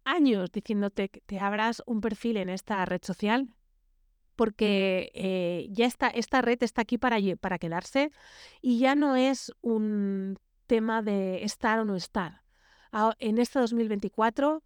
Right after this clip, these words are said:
es el año en el que definitivamente esta plat-, esta plataforma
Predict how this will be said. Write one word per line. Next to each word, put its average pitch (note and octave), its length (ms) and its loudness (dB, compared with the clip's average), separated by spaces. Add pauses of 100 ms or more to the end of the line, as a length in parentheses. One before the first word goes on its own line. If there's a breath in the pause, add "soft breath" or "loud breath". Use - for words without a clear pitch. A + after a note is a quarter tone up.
(420 soft breath)
es G#3+ 200 -2
el A#3 120 2
año A3+ 180 2
en B3+ 60 4
el A#3 140 0
que G#3+ 120 0
definitivamente A#3+ 1300 2 (320 soft breath)
esta A3 320 -2
plat-, G3+ 300 -6
esta A3+ 240 -2
plataforma A#3 760 -2